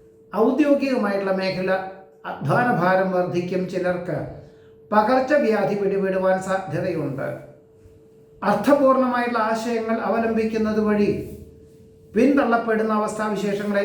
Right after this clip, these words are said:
അതിജീവിക്കുന്നതിന് വഴിയൊരുക്കുവാൻ യോഗം കാണുന്നുണ്ട്. ഉദ്യോഗം അന്വേഷിച്ചുള്ള വിദേശയാത്രയ്ക്ക് ഉദ്ദേശിച്ച പോലെ നേട്ടം കുറയും. എന്നാൽ ഉപരിപഠനാർത്ഥം വിദേശയാത്രയ്ക്ക്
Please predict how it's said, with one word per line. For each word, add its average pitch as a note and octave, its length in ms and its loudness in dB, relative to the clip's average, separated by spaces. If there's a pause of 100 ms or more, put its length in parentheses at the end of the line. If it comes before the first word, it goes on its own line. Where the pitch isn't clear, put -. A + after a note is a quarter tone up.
(120)
അതിജീവിക്കുന്നതിന് G3+ 920 0
വഴിയൊരുക്കുവാൻ G3 600 2 (100)
യോഗം G3+ 220 0 (100)
കാണുന്നുണ്ട്. G3 540 0 (1300)
ഉദ്യോഗം C4+ 500 6
അന്വേഷിച്ചുള്ള A#3+ 680 -2 (120)
വിദേശയാത്രയ്ക്ക് G#3+ 1000 -2 (720)
ഉദ്ദേശിച്ച B3 480 2 (100)
പോലെ G#3+ 300 2
നേട്ടം G3+ 280 0 (100)
കുറയും. G3 320 2 (260)
എന്നാൽ F#3+ 280 0 (680)
ഉപരിപഠനാർത്ഥം F#3+ 1000 2 (1120)
വിദേശയാത്രയ്ക്ക് F#3+ 960 2